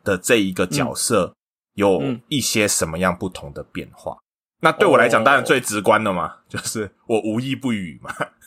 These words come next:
Speaker 1: <laughs> 对，那，那一个很重要的事情就是说，会议参加了这么多，我要怎么把会议的内容带给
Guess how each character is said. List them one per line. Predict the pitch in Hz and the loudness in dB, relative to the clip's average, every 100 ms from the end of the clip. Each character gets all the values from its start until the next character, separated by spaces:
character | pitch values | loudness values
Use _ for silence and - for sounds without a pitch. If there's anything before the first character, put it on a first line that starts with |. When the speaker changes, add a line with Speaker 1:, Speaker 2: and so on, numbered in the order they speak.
| _ _ _ _ - | _ _ _ _ -18
Speaker 1:
<laughs> | 180 160 349 - 381 139 - 143 117 - 113 - | -16 -8 -8 -6 -2 0 2 0 -2 -8 -8 0
对， | 120 101 151 | 2 2 4
那， | 214 196 _ _ | 2 2 _ _
那 | 240 254 | 0 2
一 | 208 | 4
个 | 233 | 2
很 | 196 143 | 2 0
重 | 214 | 2
要 | 202 | 4
的 | 175 156 | 4 0
事 | 180 | -2
情 | 147 117 | -4 -4
就 | 131 | -4
是 | 135 | -4
说， | 120 123 120 | 0 0 2
会 | 160 131 | 2 0
议 | 131 117 - _ | -2 -6 -8 _
参 | - 127 120 | -4 -4 -2
加 | 117 117 | 0 2
了 | 101 | 2
这 | 117 | -2
么 | 104 92 | -6 -6
多， | - 95 87 - _ _ | -4 -4 -4 -8 _ _
我 | 127 104 | -2 0
要 | 113 170 | 2 2
怎 | - 101 | 0 -6
么 | 92 | -6
把 | 92 87 80 | -4 -4 -2
会 | - 117 | -2 -2
议 | 107 104 95 _ | -2 -6 -10 _
的 | 92 82 62 | -4 -2 -4
内 | 117 135 98 | -4 0 0
容 | 87 78 78 92 | 0 -4 -6 0
带 | 113 90 - | 0 0 -4
给 | 80 69 | -10 -10